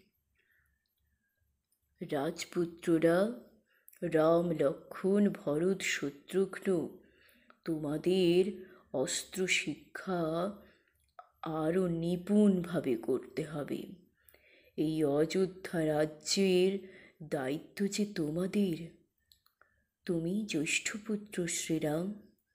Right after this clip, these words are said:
হ্যাঁ গুরুদেব, আমি নিশ্চয়ই তা চেষ্টা করব। আমরা চার ভ্রাতা মিলে অবশ্যই আমাদের এই অযোধ্যা রাজ্যের রক্ষা করব। হ্যাঁ, তোমরা চার রাজপুত্রই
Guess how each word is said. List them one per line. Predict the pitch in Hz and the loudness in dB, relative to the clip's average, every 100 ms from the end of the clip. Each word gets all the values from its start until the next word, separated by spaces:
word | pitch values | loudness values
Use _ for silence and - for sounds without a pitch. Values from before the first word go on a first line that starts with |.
| _ _ _ _ _ | _ _ _ _ _
হ্যাঁ | - 196 185 202 | -12 -6 -6 -6
গুরুদেব, | - 156 156 175 190 - - _ _ _ - | -8 -8 -6 -6 -6 -10 -20 _ _ _ -12
আমি | 214 226 | -8 -6
নিশ্চয়ই | 202 175 - - 220 240 | -6 -8 -10 -10 -8 -8
তা | - 175 | -8 -8
চেষ্টা | - 151 - 170 | -8 -10 -8 -10
করব। | 170 170 165 165 165 180 _ _ - _ _ - | -10 -10 -12 -12 -16 -16 _ _ -20 _ _ -10
আমরা | 208 202 214 208 | -6 -4 -6 -6
চার | 190 175 185 | -6 -4 -4
ভ্রাতা | 196 - 170 - 190 | -6 -8 -10 -8 -8
মিলে | 185 170 170 214 226 - - - - | -6 -6 -4 -6 -6 -12 -20 -20 -8
অবশ্যই | 185 170 170 - - 247 262 | -6 -4 -4 -4 -2 -2 -2
আমাদের | 220 190 180 180 | -2 -4 -2 -2
এই | 170 160 | -2 -4
অযোধ্যা | 156 165 175 - - | -4 -8 -10 -12 -10
রাজ্যের | 165 156 - - 196 190 | -8 -10 -8 -4 -4 -4
রক্ষা | 131 - - - 185 | -10 -12 -18 -16 -14
করব। | - 110 - - - _ _ _ _ _ _ _ _ _ _ _ _ _ _ _ | -14 -16 -14 -18 -18 _ _ _ _ _ _ _ _ _ _ _ _ _ _ _
হ্যাঁ, | - 196 160 147 127 - 202 - _ _ _ - | -10 -4 -4 -4 -6 -10 -14 -20 _ _ _ -4
তোমরা | 175 175 160 | -2 0 -2
চার | 160 - 165 170 175 180 165 | -4 -2 0 2 2 0 -2
রাজপুত্রই | 160 156 170 - - 156 - - 185 190 175 170 | -2 -4 -6 -8 -8 -8 -10 -12 -4 0 0 -2